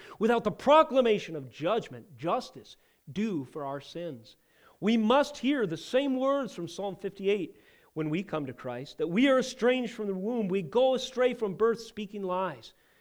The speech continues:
If we confess our sins, what sins? The sins that the Bible identify as lawlessness, leaving the Word of God, making our own way, acting as a God unto ourselves.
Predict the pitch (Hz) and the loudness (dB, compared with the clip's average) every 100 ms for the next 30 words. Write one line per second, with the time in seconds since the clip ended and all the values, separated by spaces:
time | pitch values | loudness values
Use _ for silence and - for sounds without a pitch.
0 | _ _ - 135 - 165 131 117 - 208 | _ _ -18 -14 -12 -12 -12 -14 -10 -8
1 | - 147 113 - 117 110 _ - _ _ | -8 -10 -12 -16 -16 _ _ -20 _ _
2 | _ - 214 - 147 113 117 147 - 214 | _ -10 -10 -8 -10 -10 -16 -14 -6 -4
3 | 185 175 165 180 208 240 254 233 214 269 | -4 -4 -4 0 0 4 4 2 2 0
4 | 262 214 151 123 _ - - 175 165 214 | 0 -2 -4 -8 _ -12 -6 -6 -4 0
5 | 262 285 269 196 160 135 175 190 294 294 | 6 6 6 0 -6 -10 -6 0 2 4
6 | 233 214 - - 202 226 233 185 233 226 | 2 -4 -10 -4 0 2 2 0 0 2
7 | 202 156 180 294 - 277 254 247 247 240 | 2 0 0 0 0 0 2 2 2 2
8 | 247 226 - - - - 254 262 262 247 | 0 0 -2 -8 -10 -4 -2 -2 -2 -2
9 | 214 185 220 220 226 208 - 233 196 - | -2 -2 -2 0 -2 -4 -4 -4 -4 -6
10 | 202 202 190 151 131 | -8 -6 -8 -8 -14